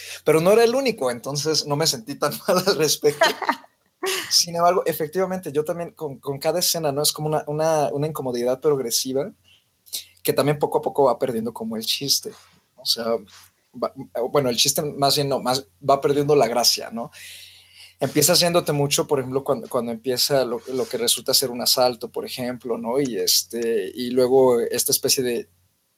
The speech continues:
Speaker 1: manipulación, chantaje que tiene con este asistente que lo ayuda a escribir la carta, ¿no? Y, y poco a poco es, esas escenas te dan mucha risa, pero te das cuenta de cómo están funcionando la, la manipulación psicológica entre los personajes, ¿no?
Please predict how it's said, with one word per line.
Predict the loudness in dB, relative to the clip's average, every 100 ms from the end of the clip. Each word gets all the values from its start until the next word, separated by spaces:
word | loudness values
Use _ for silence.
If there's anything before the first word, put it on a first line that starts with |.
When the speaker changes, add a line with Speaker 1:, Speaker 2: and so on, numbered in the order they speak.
| _ -20 -12
Speaker 1:
manipulación, | -2 0 0 2 4 6 4 2 -2 -2
chantaje | -2 -2 0 -2 -2 -6
que | -4
tiene | -4 -4
con | -6 -8 -4
este | -2 0
asistente | 2 2 0 -2 -2
que | 0
lo | 2
ayuda | 2
a |
escribir | 0 -2 -2 0
la | 0
carta, | 0 0 0 -2 -4 -20 -20 -20 -20 -20 -16
¿no? | -4 0 0
Y, | 0 -4
y | -6
poco | 0 2 2
a | 2
poco | 2 4 4
es, | 4 2
esas | 0 2
escenas | 2 2 4 2 0 -4 -20 _ _ _ _ 2
te | 4
dan | 4
mucha | 2 0 0
risa, | 0 0 0 0 -4 _
pero | 2 2
te | 2 2
das | 2
cuenta | 0 -2 2
de | 2
cómo | 2 -2
están | -2 -2 -4
funcionando | -4 -4 -4 -6 -4
la, | -4 -4
la | -4
manipulación | -4 -8 -6 -2 0 0
psicológica | -2 -4 -4 -6 -10
entre | -6
los | -6 -4
personajes, | -4 -4 -6 -8 -8
¿no? | -8 -8